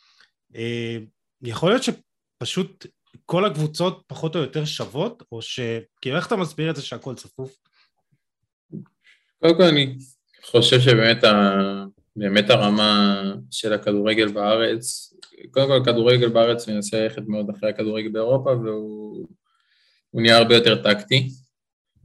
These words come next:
Speaker 2: וזה, וזה כן גרם, אה, להרבה קבוצות, ולליגה בכלל להיראות שוויוני. הליגה העונה באמת מאוד מאוד שוויונית, ורואים את זה גם בנקודות, זה לא משהו שהוא סוד. זה כל, משחק שכל קבוצה,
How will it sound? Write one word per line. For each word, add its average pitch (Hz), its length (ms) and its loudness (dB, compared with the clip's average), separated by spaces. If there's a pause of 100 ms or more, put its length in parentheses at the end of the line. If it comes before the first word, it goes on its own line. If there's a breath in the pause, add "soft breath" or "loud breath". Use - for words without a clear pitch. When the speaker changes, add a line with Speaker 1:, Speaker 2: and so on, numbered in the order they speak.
(120)
Speaker 2:
וזה, 104 560 2 (580)
וזה 110 240 -4
כן 131 200 2
גרם, 127 420 4
אה, 117 420 0
להרבה 110 360 0
קבוצות, 120 520 -4 (240)
ולליגה 113 440 4
בכלל 127 280 2
להיראות 113 320 0
שוויוני. 104 420 -2 (720)
הליגה 127 420 6 (100)
העונה 123 380 4 (600)
באמת 120 380 6
מאוד 123 280 6
מאוד 123 220 4
שוויונית, 110 540 -4
ורואים 101 360 0
את 107 60 -2
זה 110 100 -2
גם 104 140 -6
בנקודות, 101 560 -4 (680)
זה 110 60 -20
לא 98 100 -6
משהו 101 240 -4
שהוא 98 180 -8
סוד. - 340 -12 (420)
זה 117 120 -8
כל, - 160 -4 (300)
משחק 135 240 0
שכל 127 320 4
קבוצה, 127 520 4